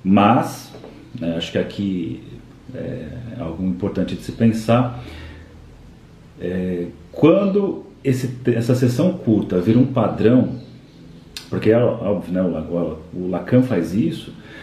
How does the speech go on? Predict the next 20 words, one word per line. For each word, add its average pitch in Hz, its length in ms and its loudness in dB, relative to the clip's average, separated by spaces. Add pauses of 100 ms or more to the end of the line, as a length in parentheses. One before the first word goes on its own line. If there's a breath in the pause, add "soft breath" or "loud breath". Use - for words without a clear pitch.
(340 loud breath)
porque 95 160 -2
ele 98 60 2
tá 131 120 4
dentro 107 280 2
de 123 80 2
uma 165 160 2
certa 127 340 0
lógica 110 500 4
do - 80 -4
inconsciente, 98 840 -2
de 92 80 -2
abertura 90 360 -2
e - 40 -4
fechamento 107 680 0
do 85 80 -4
inconsciente, 92 720 -2
de 82 60 -4
um 85 40 0
movimento 85 500 0
pulsional, 104 880 0